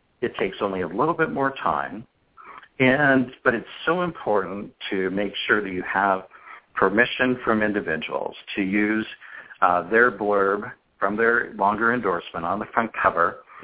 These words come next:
And, um, but it's an exciting opportunity that they have to, uh, do editions. Another thing is I remember talking with, uh, my friend Jocelyn Green, who wanted to write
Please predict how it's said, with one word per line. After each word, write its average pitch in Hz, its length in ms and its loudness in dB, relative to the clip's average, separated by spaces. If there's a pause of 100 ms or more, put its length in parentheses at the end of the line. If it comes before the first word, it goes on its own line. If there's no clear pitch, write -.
(280)
And, 147 400 4
um, 131 360 4 (240)
but 156 220 0
it's 151 220 -4
an 156 80 -6
exciting 160 480 -2
opportunity 175 800 -6
that - 180 -10
they 127 160 -2
have 73 400 -2 (720)
to, 104 500 4 (240)
uh, 98 220 4 (160)
do 117 160 2
editions. - 460 -2 (400)
Another 247 360 4
thing 135 240 0
is 139 160 -4 (220)
I 139 80 -2
remember 147 460 -2 (120)
talking 135 400 -2
with, 117 160 2 (160)
uh, 92 280 4
my 110 220 -4
friend 117 260 0
Jocelyn 92 640 -2
Green, 110 400 -4 (520)
who 113 120 2
wanted 143 340 2 (140)
to 160 80 0
write 107 420 0